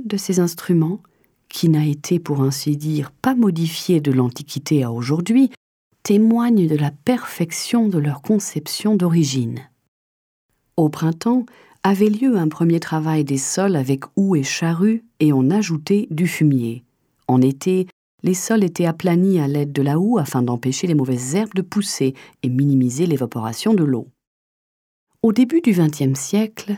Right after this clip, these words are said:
on commença à recourir à des bêtes de trait dans les vignes, et la charrue venait aider le travail de la houe,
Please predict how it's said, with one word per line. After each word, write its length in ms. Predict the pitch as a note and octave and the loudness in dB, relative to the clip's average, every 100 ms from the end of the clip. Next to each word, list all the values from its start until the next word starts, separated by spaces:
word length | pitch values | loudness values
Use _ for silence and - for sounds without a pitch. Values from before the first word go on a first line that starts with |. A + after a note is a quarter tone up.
| - _ _ _ - | -8 _ _ _ -2
on 100 | G3 | 0
commença 600 | C#4 C#4+ C4 A#3 - A#3+ | 4 4 4 0 -4 -2
à 220 | G#3 E3 | 0 0
recourir 640 | D#3 F#3 F#3+ F#3+ A3 G3+ E3 | 0 0 2 2 2 2 0
à 60 | |
des 160 | D#3 D#3+ | 0 0
bêtes 320 | D#3+ D#3+ - | 0 -2 -2
de 100 | C#3+ | -4
trait 420 | C#3 - - E3+ | -2 -8 -2 0
dans 140 | C#3 C3 | 2 0
les 120 | B2 | 0
vignes, 440 | B2 B2+ A#2+ B2 - _ _ _ | 0 0 0 -2 -6 _ _ _
et 80 | G3 | 2
la 140 | G3+ | 2
charrue 460 | G#3 - A#3+ C4 C4 | 2 -2 0 2 2
venait 380 | G3+ G3 G#3+ F#3+ | 4 2 4 2
aider 220 | F3 G#3 | 2 0
le 80 | F#3 | 0
travail 380 | - F3 G3+ | -2 0 2
de 80 | F#3+ | 2
la 180 | F3 E3+ | 4 4
houe, 200 | F3 | 4